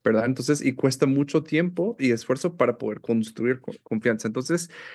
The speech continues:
sí estamos hablando de algo súper personal, ¿verdad? Obviamente, sabemos que el mentir está mal, o sea, desde los diez mandamientos.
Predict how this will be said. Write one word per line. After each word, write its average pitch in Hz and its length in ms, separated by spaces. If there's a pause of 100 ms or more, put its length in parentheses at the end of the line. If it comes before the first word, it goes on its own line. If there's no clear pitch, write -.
(140)
sí 175 200
estamos 233 400
hablando 175 280
de 170 80
algo 190 260
súper 180 320
personal, 160 680
¿verdad? 117 360 (340)
Obviamente, 147 760 (200)
sabemos 120 800
que 131 100
el 117 80
mentir 107 380
está 147 240
mal, 113 300
o 120 100
sea, 107 240
desde 113 260
los 110 200
diez 117 200
mandamientos. 151 920